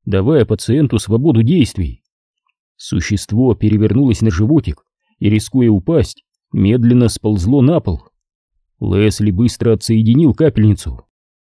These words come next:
Малыш сделал первый неуверенный шажок,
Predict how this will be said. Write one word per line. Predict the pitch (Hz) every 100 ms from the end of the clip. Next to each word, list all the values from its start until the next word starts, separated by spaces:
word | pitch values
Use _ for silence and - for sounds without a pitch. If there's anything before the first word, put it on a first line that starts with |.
| _ _ _ _ _ -
Малыш | 104 95 147 117 - - _ -
сделал | 95 73 101 131 120
первый | - 160 107 98
неуверенный | 101 110 156 113 101
шажок, | - 120 151 - -